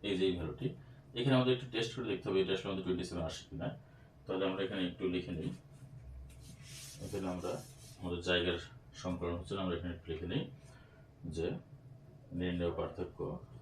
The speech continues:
নির্ণেয় পার্থক্য টোয়েন্টি সেভেন decimal equal to কত? জিরো জিরো জিরো, তারপর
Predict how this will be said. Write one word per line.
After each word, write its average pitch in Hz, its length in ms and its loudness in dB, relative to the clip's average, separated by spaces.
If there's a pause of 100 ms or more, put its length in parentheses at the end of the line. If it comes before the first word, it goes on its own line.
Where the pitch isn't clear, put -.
(680)
নির্ণেয় 85 440 -2 (2000)
পার্থক্য - 440 -2 (680)
টোয়েন্টি 92 300 0 (100)
সেভেন 95 280 2 (300)
decimal 82 360 -4
equal 78 200 -4
to 80 120 -6
কত? - 140 -4 (840)
জিরো 90 200 4 (120)
জিরো 87 180 2 (120)
জিরো, 85 220 2 (1080)
তারপর 90 200 0